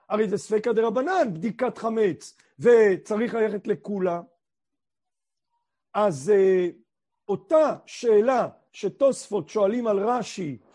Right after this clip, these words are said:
"למה ספיקא לחומרא?" נלך לקולה, זה דרבנן, אותה שאלה שואל הרייבד על הרמב"ם. בדעת הרמב"ם כבר אי אפשר להגיד את התשובה של תוספות.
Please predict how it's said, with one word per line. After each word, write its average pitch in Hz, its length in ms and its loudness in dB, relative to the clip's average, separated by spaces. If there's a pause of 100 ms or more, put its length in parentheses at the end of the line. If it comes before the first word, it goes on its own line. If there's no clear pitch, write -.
(180)
"למה 233 280 0
ספיקא 240 520 -4
לחומרא?" 240 720 0 (680)
נלך 170 300 -4
לקולה, 240 360 -2
זה 156 140 -4
דרבנן, 220 680 -2 (300)
אותה 294 260 -2
שאלה 294 360 -4
שואל 240 300 -2
הרייבד 233 540 2 (360)
על 214 120 2
הרמב"ם. 160 640 -2 (560)
בדעת 165 600 0
הרמב"ם 294 920 2
כבר 254 180 -2
אי 403 100 0
אפשר 349 220 -4
להגיד 285 280 2
את - 60 -2
התשובה 247 360 -2
של 220 180 -6
תוספות. 175 680 -4